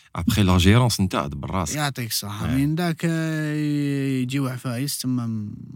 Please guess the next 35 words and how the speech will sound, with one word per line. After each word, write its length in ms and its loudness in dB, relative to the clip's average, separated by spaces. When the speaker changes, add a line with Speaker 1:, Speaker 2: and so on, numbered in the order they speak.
Speaker 2:
الله 140 -2
غالب. 400 -4
Speaker 1:
مي، 160 -2
مي 120 0
البلوز 360 0
امبورطون، 380 0
انت 160 -4
كنت 440 -6
تساكريفي 640 0
عفسة، 400 -8
ساكريفيت 600 -4
وقت. 320 -16
Speaker 2:
بيان 220 -6
سور. 400 -4
Speaker 1:
سيتي 260 0
با 120 4
Speaker 2:
آه. 40 6
Speaker 1:
فاسيل، 340 4
كنت 140 -10
تنوض 200 4
صباح 220 2
ربيت 540 4
و 240 -2
Speaker 2:
تنوض 440 -4
صباح 460 -6
سركالة، 880 -6
وسيدة 460 -8
عطيلو 360 -6
كلمة 380 -4
نتايا، 420 -6
آه، 300 -8
زعما 260 -4
نقولو 300 -6
على 120 -8
تسعة، 960 -4